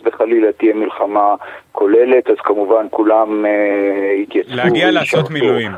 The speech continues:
Speaker 1: אבל, אבל, בואו לא נתבלבל. היום בקושי חמישה אחוז מיוצאי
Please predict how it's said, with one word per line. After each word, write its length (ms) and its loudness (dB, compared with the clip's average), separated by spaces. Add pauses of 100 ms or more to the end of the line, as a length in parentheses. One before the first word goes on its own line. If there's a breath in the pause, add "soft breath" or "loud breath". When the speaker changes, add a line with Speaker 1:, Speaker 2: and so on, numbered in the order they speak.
(160)
Speaker 1:
אבל, 540 2 (120)
אבל, 580 2
בואו 160 4
לא 160 2
נתבלבל. 680 0 (240)
היום 320 4
בקושי 400 0
חמישה 520 0
אחוז 300 -2
מיוצאי 680 4